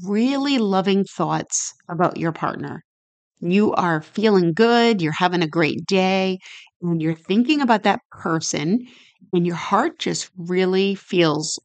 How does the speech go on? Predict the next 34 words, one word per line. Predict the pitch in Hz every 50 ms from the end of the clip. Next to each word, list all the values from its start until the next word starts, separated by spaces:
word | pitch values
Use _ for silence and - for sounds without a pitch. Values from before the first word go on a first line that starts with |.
| _ _ _ _ _ -
full. | 185 151 123 - - - - _ _ _ _ _ _ _ _ _
You | 185 180 208
really | 196 185 214 233 247 269 302
want | 302 285 277 269 254
to | 233
do | 175 156 - 175 185 190 190
something | 185 - 208 185 175 170 170 170 165
nice | 160 160 156 160 156 -
for | - -
your | 156 151 156 160
partner. | - - - - - - - 135 151 160 - _ _ _ _ _ _
What | 180 165 175 190 226 - - - _
are | - 170 170 170 165 165
you | 170 165 180 190
going | 160 180 165 160 160 160 160 156
to | 175
do? | 165 214 214 160 98 - - _ _ _ _ _ _ _ _ _ _ _ _ _ _
Whatever | - 180 175 170 175 180 180 214 262 294
it | 311 262
is | 240 220 220 196
that | 196 202 - -
comes | - 185 170 180 185 - -
to | - 202
mind | 196 175 165 170 175 175 170 165 - - _ _ -
first | 233 196 160 147 165 190 - - - - - - _ - - - _ _ _
will | 180 190 190
give | 185 175 160 190 185 165
you | 196 208 220
a | 247 -
clue | 247 - - - 170 156 151 151 151 160 196 233 -
of | - 165 170 165 160
your | 175 202 202 202 196 180 170 - -
giving | - 214 226 233 208 226 202 180 170 170
language. | 160 156 151 147 147 143 143 143 - - 185 - - -